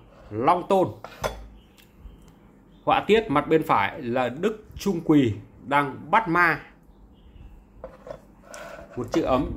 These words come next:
đẹp để dùng hoặc quý vị để chơi đồ phong thủy. Cách điệu rất lớn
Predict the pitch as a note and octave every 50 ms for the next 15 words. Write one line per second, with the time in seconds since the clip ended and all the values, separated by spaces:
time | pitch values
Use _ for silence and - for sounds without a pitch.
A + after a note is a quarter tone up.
0 | - - C3+ C3+ C3+ B2+ - - - C#3 A#2+ G#2+ G2+ G2+ C#3+ C3+ A2 G2 - -
1 | - - A2+ A2+ G#2+ - - - - - - C3 C3 C3+ C#3+ C#3 - - - G2+
2 | G2 - - - C#3 B2+ B2 A#2+ A#2 A2 G2 - - - D3 C3+ - C3 G2+ F#2
3 | F#2 - - - - - - - - - - - - - - - - - - -
4 | - - - - - - - - - - - - - - - - - - - -
5 | - - - - - - - A#3 A#3 - F3 G3+ G3+ - - D3 F#3 A#3 A3+ F#3+
6 | E3+ F3 G#3+